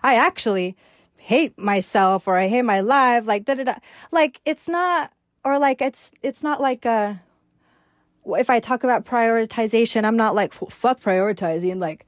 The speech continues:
fuck boundaries." Like, no, <laughs> like, if I'm talking about it, I really mean that. I really live by that, and I really believe it. And so I really have a hard time when it comes to, like, talking about, like, self-worth and, like,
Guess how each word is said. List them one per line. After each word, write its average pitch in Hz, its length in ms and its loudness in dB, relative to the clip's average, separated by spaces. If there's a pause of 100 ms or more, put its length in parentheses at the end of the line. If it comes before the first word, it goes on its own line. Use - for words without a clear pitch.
(140)
fuck - 380 -2
boundaries." 196 540 0
Like, 214 220 -2
no, 247 340 4
<laughs> 247 160 0
like, 269 240 0 (200)
if 311 240 2
I'm 403 140 2
talking 277 360 0
about 311 240 0
it, 339 220 0 (260)
I 285 120 2
really 277 280 0
mean 214 220 -2
that. 190 280 -2 (200)
I 254 80 0
really 262 300 2
live 254 220 0
by 220 160 0
that, 202 280 -2
and 214 100 -6
I 208 80 -4
really 202 320 -4
believe 220 320 -2
it. 185 140 -8 (960)
And 247 160 0
so 240 400 4 (800)
I 294 160 0
really 330 760 0 (300)
have 233 260 -2
a 254 60 0
hard 240 280 -2
time 233 440 -2
when 208 100 2
it 196 100 -2
comes 214 320 0
to, 226 80 0
like, 196 200 0
talking 202 380 0
about, 196 240 0
like, 190 180 0
self-worth 214 920 2
and, 190 340 -2
like, 185 320 -4